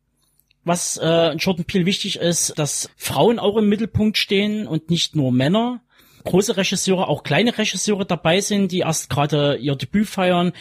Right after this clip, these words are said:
auch vielleicht, äh, auch, äh, schon im Blumhouse-Sektor schon mal, äh, ein bisschen gewirtschaftet haben oder bei A twenty-four. Und das ist halt schon sehr interessant, dass er halt wirklich da ein Förderer ist und Twilight Zone als Vehikel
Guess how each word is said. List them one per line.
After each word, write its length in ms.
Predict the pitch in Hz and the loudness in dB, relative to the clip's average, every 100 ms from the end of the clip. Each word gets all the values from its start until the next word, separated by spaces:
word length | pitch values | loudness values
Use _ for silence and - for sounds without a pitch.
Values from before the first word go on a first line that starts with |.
| - | -8
auch 200 | - 180 | 0 0
vielleicht, 420 | - 175 160 165 - | 2 2 4 2 0
äh, 140 | 151 | -2
auch, 360 | - 151 131 113 | 2 0 -2 -6
äh, 160 | 98 | -4
schon 400 | 147 156 160 156 | 0 2 4 2
im 200 | 151 147 | 2 0
Blumhouse-Sektor 880 | - 202 202 180 175 - 175 - 170 | 2 2 4 4 2 2 -2 -2 -2
schon 160 | 160 165 | 0 2
mal, 320 | 156 151 143 | 4 2 2
äh, 320 | 147 151 143 | 0 0 0
ein 120 | 156 | -2
bisschen 260 | 151 - 160 | -2 0 0
gewirtschaftet 640 | 143 185 - 185 - 160 | 2 0 0 -4 -4 -4
haben 160 | 160 170 | -2 0
oder 180 | 139 135 | 0 0
bei 180 | 127 139 | 0 -2
A 60 | |
twenty-four. 800 | - 143 131 131 123 180 190 190 - - - - - - - | 0 0 0 0 0 0 2 0 -6 -20 -20 -18 -20 -14 0
Und 540 | 151 156 156 - - _ _ - - - | 4 4 4 0 -8 _ _ -20 -18 -4
das 160 | 160 190 | -2 0
ist 100 | 185 | 0
halt 200 | 175 - | 0 0
schon 140 | 160 | 0
sehr 220 | 151 151 | 0 0
interessant, 480 | 156 - 139 147 160 | -2 -4 0 2 2
dass 120 | 139 | 0
er 140 | 151 143 | -2 0
halt 180 | 151 | 0
wirklich 380 | 170 160 - - - - | 0 0 0 -2 -8 -6
da 160 | 160 156 | -2 0
ein 160 | 160 | 0
Förderer 560 | 151 - 214 214 170 160 | 2 2 2 2 0 0
ist 380 | 147 214 - - | 0 0 0 -2
und 400 | 160 170 165 - - | 0 2 2 -2 -10
Twilight 420 | 147 156 190 180 - | -4 0 2 2 0
Zone 260 | 175 175 | -2 0
als 240 | 160 - 165 | 0 -2 0
Vehikel 640 | 151 156 196 190 175 | 0 2 2 4 2